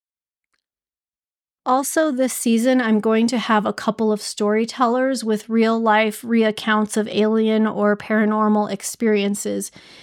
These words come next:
here in the Southwest United States. Being more open-minded to aliens and, uh, extraterrestrial encounters is really important because these are supreme beings. They are,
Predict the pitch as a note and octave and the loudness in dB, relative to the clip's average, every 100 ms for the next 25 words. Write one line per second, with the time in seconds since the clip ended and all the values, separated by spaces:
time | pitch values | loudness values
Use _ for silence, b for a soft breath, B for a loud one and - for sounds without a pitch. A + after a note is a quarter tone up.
0 | B - C4+ A#3 A3+ G#3+ - A3 G#3+ - | B 0 0 2 2 0 0 0 0 -2
1 | A3+ G#3+ G#3 - - G#3+ G#3 G3 G3 - | -2 -2 -4 -8 -2 0 2 0 -4 -6
2 | - G3+ - - - - B B B B | -4 -4 -6 -12 -12 -14 B B B B
3 | B B C#4 C#4+ D4 B3+ G#3+ A3 A3+ A3+ | B B 0 4 4 4 2 0 2 2
4 | A3 G#3+ A3 G#3+ - - G#3 G#3+ A3+ A3+ | 2 2 2 0 -2 -2 0 2 2 2
5 | A3+ A3 A3+ A3 A#3 G#3+ G#3 G#3 G3+ G#3 | 2 2 2 0 -2 -2 0 2 0 0
6 | G#3 - A3+ G#3 G3+ G3+ - - G#3+ - | 0 -2 -8 -4 -4 -4 -6 -6 -6 -2
7 | A3+ G#3 B3 A3 G#3+ - - A#3+ A3+ G#3+ | -4 -2 -2 0 0 -4 -2 0 2 2
8 | G#3+ - A3 A3 A#3+ B3+ B3 B B B | 0 -2 0 2 2 0 -2 B B B
9 | B B _ _ A#3 A3+ G#3 A#3+ D4+ C4+ | B B _ _ 0 0 0 0 2 2
10 | G#3+ G3+ A3 G#3+ G3 - - A3 - A3+ | 0 0 -2 -2 -4 -6 -8 -8 -2 0
11 | A3+ A3 G#3 - - C4 D4+ C#4+ B3+ A3+ | 2 0 -2 -8 -2 0 2 2 0 -2
12 | - - A3 A3+ - - A#3 - - A#3+ | -4 0 0 0 -4 -6 -8 -8 -2 2
13 | A3+ G#3 A3+ A3 G3+ G#3 G3+ G3+ - A3 | 4 4 2 2 2 -2 -6 -8 -6 -2
14 | A3 A3 | 0 0